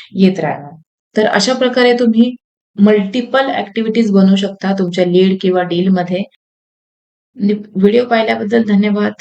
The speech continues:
जर तुम्हाला हा व्हिडिओ उपयोगी वाटला असेल, तर लाईक करा, सबस्क्राईब करा आणि बेल आयकॉन दाबायला विसरू नका. खाली कमेंट्समध्ये तुमचे विचार किंवा प्रश्न टाका आणि मी तुम्हाला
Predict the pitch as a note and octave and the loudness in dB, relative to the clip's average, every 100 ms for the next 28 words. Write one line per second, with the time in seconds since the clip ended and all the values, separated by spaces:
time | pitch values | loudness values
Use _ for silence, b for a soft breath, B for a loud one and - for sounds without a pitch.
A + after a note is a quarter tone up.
0 | _ F#3+ G3+ G3 F#3+ G3 F#3+ F#3 G#3 G#3+ | _ -2 0 2 4 4 4 0 0 2
1 | F#3 F#3 G3 - - G3 A3+ G#3+ G3 F#3 | 2 2 -2 -4 0 2 2 2 0 -4
2 | F3+ F3 F3 B B B - F#3+ F3+ E3 | -4 -4 -6 B B B -2 0 2 0
3 | F3+ G3+ G3 G3 F3+ - A#3 A3 - F3+ | 0 0 0 0 -4 -6 -4 -4 -2 -2
4 | F3 F3+ A3+ A#3+ G3+ F#3+ E3 E3+ E3+ G3 | 0 0 0 2 2 2 0 -2 -4 -4
5 | F3+ E3+ F3+ A3+ F#3+ F3+ F3 F3 D#3+ D#3+ | -6 -4 -2 0 -2 -4 -4 -6 -8 -10
6 | D#3+ B B B - G#3+ A#3 A3+ G#3+ A#3+ | -12 B B B -4 -2 0 0 0 0
7 | B3 A3 G3+ G#3 G3+ G#3+ G3 G3 G3 F3+ | -2 0 0 0 2 2 2 0 0 0
8 | G3+ G3 G3 F#3+ F#3 G3 G3 F3+ F#3+ G3+ | 0 -2 -2 -4 -2 -2 -2 -4 -6 -6
9 | B B B G3 G3+ G3 G3 F#3 F3+ F3+ | B B B 2 4 4 0 -2 -2 -2
10 | F3+ | -2